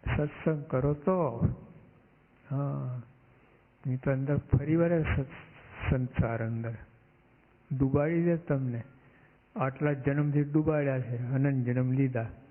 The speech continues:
તો આ જન્મમાં આ તરવાનો વારો આવ્યો છે. આ મહારાજ કે આ સંત છે ને,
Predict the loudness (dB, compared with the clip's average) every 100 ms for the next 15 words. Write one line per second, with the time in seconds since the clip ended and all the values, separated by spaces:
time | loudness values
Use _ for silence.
0 | -20 -20 _ _ _ -8 -2 0 0 0
1 | 0 0 0 -2 -4 -12 -20 -20 -20 _
2 | -6 -6 -4 -2 0 2 0 0 0 2
3 | 2 0 -2 -4 -4 -8 -20 -20 -20 _
4 | _ _ -6 -2 0 0 0 -2 -2 -2
5 | 2 0 0 -2 0 0 -2 0 0 2
6 | 0